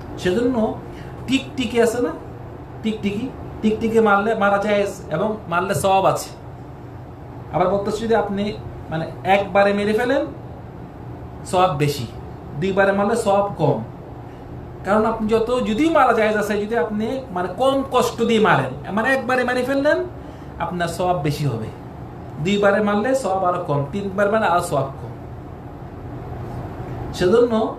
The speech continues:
মানে যদিও এটা মারাটা সুন্নত, টিকটিকি মারা কি সুন্নত, কিন্তু তাও আপনি দেরি করবেন না, কষ্ট দিবেন না। সেজন্য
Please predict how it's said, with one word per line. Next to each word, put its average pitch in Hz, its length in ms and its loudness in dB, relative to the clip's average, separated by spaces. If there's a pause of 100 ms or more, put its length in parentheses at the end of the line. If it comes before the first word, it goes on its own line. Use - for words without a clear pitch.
(460)
মানে 147 200 -2
যদিও 202 440 2
এটা 277 180 2
মারাটা 214 420 4
সুন্নত, 208 500 2 (1600)
টিকটিকি 208 340 2
মারা 214 200 6
কি 196 240 2 (460)
সুন্নত, 269 420 2 (1000)
কিন্তু 254 420 -2 (380)
তাও 220 400 4
আপনি 175 460 -4 (1040)
দেরি 165 200 4
করবেন 147 300 2
না, 131 140 0
কষ্ট 147 240 -2
দিবেন 123 280 -2
না। 107 120 -6 (1900)
সেজন্য 180 600 0